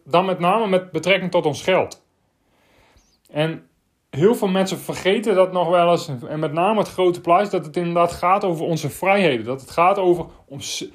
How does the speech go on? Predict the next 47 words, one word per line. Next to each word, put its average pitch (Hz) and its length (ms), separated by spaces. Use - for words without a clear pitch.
dat 170 160
wij 180 220
zelf 220 460
kunnen 214 240
bepalen 190 460
wat 185 160
we 170 120
met 196 200
ons 170 180
geld 214 300
willen 151 240
doen. 117 160
Waar 151 180
we 180 60
dat 180 140
aan 175 180
uit 202 240
willen 185 220
geven. 135 440
Hoe 196 220
we 196 60
dat 180 160
willen 170 220
sparen. 196 500
Wat 160 120
voor 165 160
rendement 185 460
we 196 100
daarop 143 260
willen 120 200
krijgen. 107 420
Dat 196 400
is 226 120
eigenlijk 202 320
waar 196 180
het 180 80
met 175 140
crypto 185 340
om 156 80
gaat. 143 540
Onafhankelijk 220 960
zijn 226 480
van 214 300
die 196 80
grote 202 400
centrale 180 480
partijen. 151 580